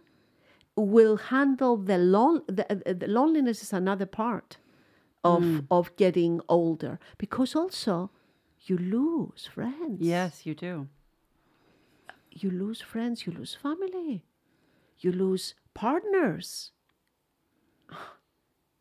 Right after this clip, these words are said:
Speaker 1: So the loneliness that sets in is of a different quality. And again, if you don't, if you haven't established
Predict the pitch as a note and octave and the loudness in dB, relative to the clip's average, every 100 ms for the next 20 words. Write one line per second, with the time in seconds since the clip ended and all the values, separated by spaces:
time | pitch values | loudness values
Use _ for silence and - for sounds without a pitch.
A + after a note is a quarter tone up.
0 | _ _ - - G#3+ A3 G#3+ A3 C#4+ F#4+ | _ _ -6 0 4 4 4 4 4 4
1 | F#4+ C4 F3+ - D#3+ - - F#3 F3+ - | 4 2 0 -2 -8 -8 -6 -6 -6 -6
2 | F#3+ C#3+ F3+ G#3+ C4+ _ _ _ _ _ | -4 -4 -8 -12 -14 _ _ _ _ _
3 | G#3+ G#3+ G#3 - - _ _ - G3 G#3 | 0 0 0 -4 -12 _ _ -4 -2 -2
4 | D#3+ - D4 - A3 F#3+ F3 F3 F3+ _ | -2 -2 -2 -2 -4 -2 -4 -6 -8 _
5 | _ _ - - G3+ B3 F4+ D4 - - | _ _ -20 -12 -6 -4 -4 -6 -6 -14
6 | - - _ _ _ _ _ _ _ - | -14 -18 _ _ _ _ _ _ _ -20
7 | _ - G#3 G3 - F3+ E3 B3 F#4 A#3 | _ 0 2 0 -2 -4 2 2 4 0
8 | D#3+ F3 _ - G3+ G3 G#3+ B3 D4 F4 | -2 -10 _ -2 -2 -2 0 4 4 2
9 | E4 _ _ - G3 G#3 G3+ A#3 A#3+ B3 | -2 _ _ -6 -2 -2 -2 -2 0 0
10 | G#3+ - B3 D#4 D#4+ D3 - | -2 -6 -6 -6 -6 -10 -10